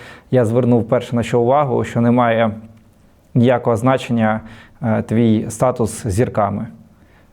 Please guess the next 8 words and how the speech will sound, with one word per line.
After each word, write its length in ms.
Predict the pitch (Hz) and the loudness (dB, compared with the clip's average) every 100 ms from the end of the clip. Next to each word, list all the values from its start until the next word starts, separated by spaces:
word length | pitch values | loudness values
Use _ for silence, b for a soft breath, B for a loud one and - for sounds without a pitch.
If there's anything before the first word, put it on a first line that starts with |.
| - | -12
Е, 120 | 123 | -6
лише 240 | 113 117 127 | -4 -2 -2
тільки 180 | 113 113 | -2 -2
повага. 480 | 113 107 107 110 - - - - _ | 0 0 0 -4 -10 -16 -20 -20 _
Повага 420 | - 110 131 127 | -4 0 0 0
та, 560 | 104 - 107 107 107 104 101 107 131 143 202 | -4 -2 -2 0 -2 -2 -4 -6 -8 -12 -6
ну, 120 | 151 | -4
самоколективу. 800 | 113 117 113 123 120 - 113 143 | -2 0 2 2 -2 -2 -8 -8